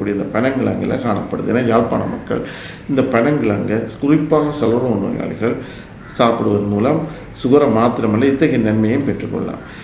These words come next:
இது மாத்திரமல்ல, விட்டமின் சி, உங்களை எல்லாருக்கும் தெரியும், விட்டமின் சி நோய் எதிர்ப்பு சக்திக்கு பாவிக்கிறாங்க. இதை விட இந்த விட்டமின் சி கூட இந்த பனங்கிழங்குல இருக்கு. இது என்ன செய்யணும்னா இன்சுலின் சென்சிட்டிவிட்டி அதிகரிக்கும். இன்சுலின் சென்சிட்டிவிட்டி அதிகரிக்கிறாண்டா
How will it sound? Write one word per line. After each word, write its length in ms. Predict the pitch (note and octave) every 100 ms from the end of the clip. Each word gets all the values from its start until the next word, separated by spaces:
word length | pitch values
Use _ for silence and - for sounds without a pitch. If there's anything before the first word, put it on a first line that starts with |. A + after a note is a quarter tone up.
| - -
இது 140 | G#3+
மாத்திரமல்ல, 680 | G#3+ F3+ F3 C#3 G#2+ D3+ F3+
விட்டமின் 500 | D#3+ - G3+ F#3+ E3
சி, 340 | - D#3 A#2
உங்களை 200 | A2+ C#3
எல்லாருக்கும் 420 | B2+ C3 A#2+ C#3+ C3
தெரியும், 280 | A2+ D3+
விட்டமின் 240 | C#3+ - A2+
சி 120 | A#2
நோய் 200 | C3+ A2+
எதிர்ப்பு 220 | G#2+ G2+
சக்திக்கு 460 | G#2 G2+ - - -
பாவிக்கிறாங்க. 500 | G2+ - - - - - - - - - -
இதை 160 | C3+ F#3+
விட 280 | A2+ G#2
இந்த 160 | E3+ E3
விட்டமின் 460 | A#2+ - A3 G3+ F#3
சி 260 | - F#3
கூட 220 | D3+ D3+
இந்த 240 | D#3+ G#3+ C#3
பனங்கிழங்குல 500 | A2+ G2+ G2 G2 A#2+
இருக்கு. 280 | F2+ G2 A#2+
இது 120 | G#3
என்ன 160 | F3+
செய்யணும்னா 380 | E3 C3 A#2+ F3+
இன்சுலின் 420 | F3 F3 G3+ A#3 -
சென்சிட்டிவிட்டி 640 | A3+ - - - A#2 G2 G#2+
அதிகரிக்கும். 500 | - F#2+ F#2+ - A2
இன்சுலின் 320 | D3+ F#3 E3
சென்சிட்டிவிட்டி 480 | D#3+ F3+ G3 F3 D3
அதிகரிக்கிறாண்டா 540 | C3+ C3+ C3 C3 E3+